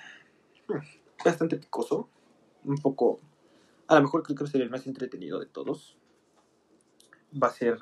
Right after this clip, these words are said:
el tema del amor, amor juvenil. Ok, yo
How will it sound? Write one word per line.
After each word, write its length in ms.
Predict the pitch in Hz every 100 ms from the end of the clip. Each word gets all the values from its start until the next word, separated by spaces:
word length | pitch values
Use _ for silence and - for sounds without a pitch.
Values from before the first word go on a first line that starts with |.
| -
el 60 | 131
tema 180 | 135 135
del 120 | 127
amor, 280 | 101 - - _ _ _
amor 260 | - 123 139
juvenil. 480 | - 139 104 - _ _ _ _ _ _ _ _ _ _ _ -
Ok, 200 | 135 147 143 147 _ _ _ _ _
yo 200 | 165 202